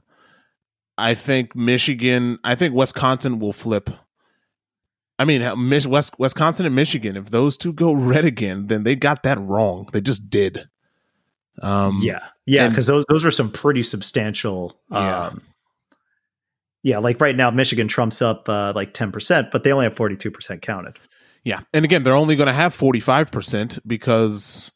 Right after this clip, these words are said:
Speaker 1: you know, or theoretically forty-five percent, because, like you said, they're not counting anymore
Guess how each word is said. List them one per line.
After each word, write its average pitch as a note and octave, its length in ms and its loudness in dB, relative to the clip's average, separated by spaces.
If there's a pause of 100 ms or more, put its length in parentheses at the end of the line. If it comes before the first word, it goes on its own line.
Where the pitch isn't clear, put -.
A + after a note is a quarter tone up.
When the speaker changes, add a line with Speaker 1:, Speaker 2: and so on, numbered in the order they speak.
(140)
Speaker 1:
you A#2 120 2
know, G2 380 -2
or A2+ 180 2 (120)
theoretically B2+ 500 2
forty-five G#2 540 0
percent, A#2+ 360 -4
because, A#2 280 -2
like A2 100 -2
you A2+ 60 -2
said, B2 120 0
they're A2 80 -2
not B2 160 -2
counting B2+ 320 0
anymore G2 440 -6